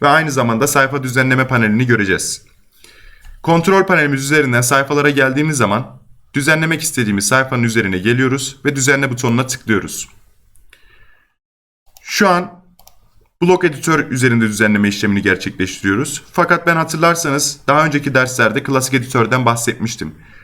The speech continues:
Klasik editör kullanım kolaylığı açısından ve arayüz açısından daha basit bir yapıya sahip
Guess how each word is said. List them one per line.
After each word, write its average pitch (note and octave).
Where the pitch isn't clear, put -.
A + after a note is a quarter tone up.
Klasik E3
editör E3
kullanım D3+
kolaylığı B2
açısından A2+
ve A#2
arayüz B2
açısından A2
daha D3+
basit A#2+
bir G#2+
yapıya G2+
sahip G#2